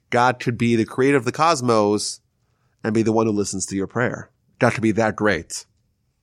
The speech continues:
Now, I want to add a, another takeaway from, from this idea, which I think probably should be a subject of its own talk.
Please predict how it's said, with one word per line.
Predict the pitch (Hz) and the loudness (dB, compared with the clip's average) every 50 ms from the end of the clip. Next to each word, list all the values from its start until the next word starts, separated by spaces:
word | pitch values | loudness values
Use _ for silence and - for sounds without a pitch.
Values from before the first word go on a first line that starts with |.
| _ _ _ _ _ _ _ _ _ _ _ _ _ _ _ _ _ | _ _ _ _ _ _ _ _ _ _ _ _ _ _ _ _ _
Now, | - 120 | -2 0
I | |
want | 160 196 185 | 0 0 2
to | - | 2
add | 180 190 160 | 2 2 4
a, | 120 110 - 113 | 2 2 0 0
another | 113 113 127 143 135 120 | 0 2 2 2 2 0
takeaway | - - 151 156 156 - 131 120 110 107 104 | 0 0 -2 0 0 2 2 2 2 2 0
from, | - - - 113 110 104 101 101 98 101 - _ _ _ _ _ _ _ _ _ - | 0 2 2 4 4 4 2 0 -4 -8 -10 _ _ _ _ _ _ _ _ _ -10
from | - - 107 101 95 | -6 -4 -4 -2 -2
this | 98 113 131 139 - - | 0 0 2 2 2 0
idea, | - 101 101 101 - 131 170 160 110 95 - - - - _ _ _ _ _ _ _ _ _ _ _ _ _ _ _ _ _ _ | -2 -4 -6 -4 -4 0 2 2 0 0 -2 -8 -12 -16 _ _ _ _ _ _ _ _ _ _ _ _ _ _ _ _ _ _
which | - 123 120 110 - - | -8 -6 -6 -4 -4 -6
I | 107 | -6
think | - 123 107 - - | -6 -6 -8 -4 0
probably | - 113 110 - | 2 2 2 4
should | 113 | 2
be | 110 | 0
a | 101 | 0
subject | 95 - 113 104 107 101 - | 2 0 0 0 -2 -2 -4
of | 101 104 | -4 -6
its | 98 - | -4 -2
own | 104 110 104 98 | -2 -2 -2 0
talk. | - 135 151 135 - - - - - - | 2 2 4 4 2 0 -4 -8 -14 -16